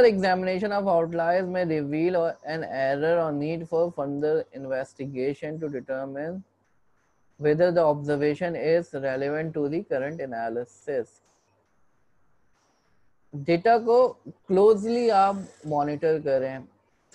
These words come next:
तो आपको अंदाजा होगा कि क्या इस डेटा को हमें एनालाइज करने की ज़रूरत है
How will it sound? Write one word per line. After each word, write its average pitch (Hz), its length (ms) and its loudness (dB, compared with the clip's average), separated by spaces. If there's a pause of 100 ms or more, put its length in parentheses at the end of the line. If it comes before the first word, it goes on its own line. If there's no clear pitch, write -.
तो 185 80 2
आपको 160 360 2
अंदाजा 135 520 0
होगा 127 420 -4 (2250)
कि 180 200 2
क्या 185 280 4
इस 165 260 0
डेटा 165 340 0
को 190 200 -6
हमें 175 320 -4
एनालाइज 147 680 0
करने 156 360 -6
की 180 220 -6
ज़रूरत 147 600 -2
है 156 340 -4